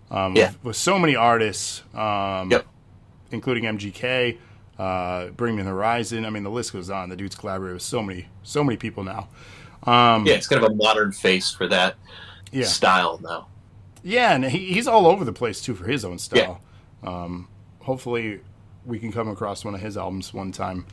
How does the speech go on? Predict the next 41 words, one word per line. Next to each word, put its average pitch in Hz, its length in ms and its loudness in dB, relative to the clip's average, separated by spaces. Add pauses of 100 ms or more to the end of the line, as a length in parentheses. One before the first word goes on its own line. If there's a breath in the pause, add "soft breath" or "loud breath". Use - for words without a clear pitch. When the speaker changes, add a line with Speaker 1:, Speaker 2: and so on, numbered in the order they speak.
(440 soft breath)
Speaker 1:
uh, 92 140 -8
to 101 140 -10
review, 104 460 -4
'cause, 95 180 -10
uh, 95 360 -10
I'd 104 120 -10
love 98 420 -10 (340)
to - 80 -8
check 127 200 4
out 113 140 4
more 113 220 2
with 98 280 -6 (120)
more 131 240 8
reason 117 400 2
and 101 80 -4
then 98 100 -4
share 104 280 -2
that 92 160 -2
with 90 140 -6
you 92 80 -6
guys, 90 200 -6
too. 95 160 -8
But, 92 200 -8 (400 soft breath)
um, 87 380 -2
ultimately, 170 380 10
that's 156 180 8
your 160 160 8
call. 135 380 8
You'll 127 140 0
be 123 160 2
doing 120 360 0
our, 104 180 -2
our, 107 220 -6
obviously 104 420 -6
our 101 60 -2
next 98 240 -6
pick 107 200 -6
every 98 180 -4
month, 92 240 -4
so, 92 320 -10 (720 soft breath)
um, 87 680 -2